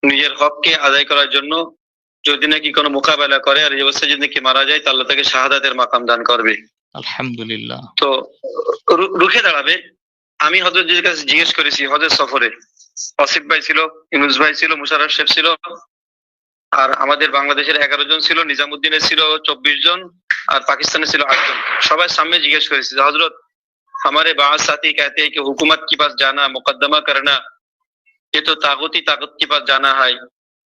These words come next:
Speaker 1: हुकूमत के पास नहीं जाना चाहिए, मार खाना चाहिए, सब्र करना चाहिए।"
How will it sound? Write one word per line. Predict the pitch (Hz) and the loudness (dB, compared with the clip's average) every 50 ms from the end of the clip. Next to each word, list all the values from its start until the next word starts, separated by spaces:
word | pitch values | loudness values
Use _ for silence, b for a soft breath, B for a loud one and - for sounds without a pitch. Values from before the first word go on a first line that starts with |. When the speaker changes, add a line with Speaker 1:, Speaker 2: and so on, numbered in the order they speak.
| _ - | _ -4
Speaker 1:
हुकूमत | 156 127 156 156 156 151 156 - | -2 0 2 2 0 0 -2 -2
के | 156 | -2
पास | 143 151 147 - 147 | 0 -2 -2 -2 -2
नहीं | 143 156 147 | 0 0 0
जाना | 151 147 143 139 | 0 0 -2 -2
चाहिए, | 135 - 139 135 135 131 127 120 - _ _ _ _ _ _ _ _ - | -2 -2 -4 -4 -2 -4 -4 -4 -6 _ _ _ _ _ _ _ _ 0
मार | 143 147 151 151 | 2 2 2 2
खाना | - 147 147 151 147 | 0 0 0 0 0
चाहिए, | 147 - 147 139 139 139 139 139 131 123 - _ _ - | 0 0 -2 -2 -2 0 0 0 -2 -2 -6 _ _ -2
सब्र | - - 147 143 160 165 | 0 0 2 2 2 2
करना | - 156 147 147 147 143 | 2 2 0 2 0 0
चाहिए।" | - 147 139 135 139 139 139 131 123 | 0 0 -2 0 0 0 0 0 -2